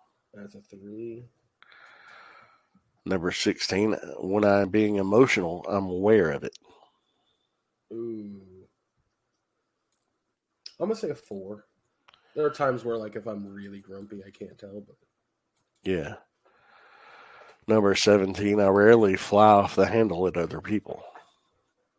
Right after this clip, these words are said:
Speaker 1: Oh, it's a five.
Speaker 2: Eighteen, I never waste time.
Speaker 1: One.
Speaker 2: That's what, the past two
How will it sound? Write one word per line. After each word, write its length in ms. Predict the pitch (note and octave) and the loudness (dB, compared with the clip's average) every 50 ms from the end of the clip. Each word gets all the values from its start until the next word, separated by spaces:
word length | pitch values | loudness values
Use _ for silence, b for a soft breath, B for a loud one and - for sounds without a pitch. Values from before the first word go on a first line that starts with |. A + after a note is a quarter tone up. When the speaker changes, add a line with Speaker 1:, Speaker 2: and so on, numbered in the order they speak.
| _ _ - | _ _ -16
Speaker 1:
Oh, 180 | G#2 F#2+ F2+ E2+ _ _ _ _ _ _ _ _ _ _ _ _ | -16 -16 -16 -18 _ _ _ _ _ _ _ _ _ _ _ _
it's 80 | - G2+ | -20 -20
a 60 | G2+ | -18
five. 360 | - F#2+ F#2+ F#2 - F#2 F#2 _ _ _ _ _ _ _ _ _ _ _ _ _ _ _ _ _ B B B B B B B B B B B B B B B B B B B B _ - | -18 -18 -18 -18 -20 -20 -20 _ _ _ _ _ _ _ _ _ _ _ _ _ _ _ _ _ B B B B B B B B B B B B B B B B B B B B _ 0
Speaker 2:
Eighteen, 600 | G2 G#2+ - - - - B2 A#2+ G2+ F#2 F#2 - | 0 0 0 -2 -2 0 0 0 0 0 -2 -2
I 140 | - - F#2+ | -2 -2 -2
never 440 | G2 G2+ G#2 A2+ A#2+ B2 C3 B2 G#2 | -2 0 4 4 4 4 6 4 2
waste 360 | F2 F2 F#2+ F#2 - - - | 4 2 2 0 0 -2 2
time. 340 | - B2 B2 F2+ D2 - - b b b b b b b b b b b b b _ _ _ b b b b b b b b b b b b _ _ _ _ _ _ _ _ _ _ _ _ _ _ _ | 4 4 4 4 2 0 -6 b b b b b b b b b b b b b _ _ _ b b b b b b b b b b b b _ _ _ _ _ _ _ _ _ _ _ _ _ _ _
Speaker 1:
One. 680 | F#2 G#2+ A#2+ D#3+ G#3+ B3 B3+ B3+ B3+ C4 C4 C4 B3+ - _ _ _ _ _ _ - - | -14 -6 -2 2 4 4 4 2 2 -2 -8 -10 -10 -12 _ _ _ _ _ _ 0 6
Speaker 2:
That's 320 | A#2+ B2 B2+ B2 - D#3 | 8 8 8 8 8 8
what, 260 | - G3 F#3+ E3+ - - - B B B B B - C3+ | 10 12 12 12 10 8 2 B B B B B -6 -2
the 140 | C#3+ A2 G2 - - - - - | -2 -2 -4 -6 -14 -12 -2 4
past 300 | A2+ G#2+ A2 - - - | 6 6 6 6 4 4
two 380 | C#3 C3 B2+ A#2+ A2 G#2 F#2+ | 4 6 6 6 4 2 0